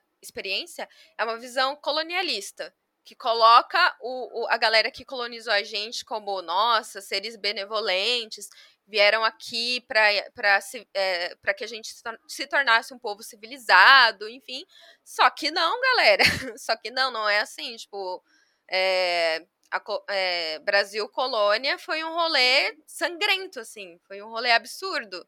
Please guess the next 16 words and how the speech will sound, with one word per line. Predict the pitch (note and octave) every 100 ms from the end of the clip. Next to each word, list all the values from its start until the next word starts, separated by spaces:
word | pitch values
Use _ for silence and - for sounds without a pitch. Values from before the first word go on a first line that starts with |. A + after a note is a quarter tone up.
| _ _ _ -
Não | G#3 A#3
tem | A#3
nada | A#3+ A3+ B3
de | A#3+
incrível | E4 F#4+ D#4 C4+ A3+
nisso, | G#3 E3 - G3
só | - F#3+
que | -
essa | G#3 B3+
parte | A#3 G3+ -
da | C4
história | C#4 - G3+ F#3 A3+ D4 D#4 -
a | C4
gente | C4 B3 B3
não | B3+
aprende. | C#4 D4 F#4 C4+ B3+ A#3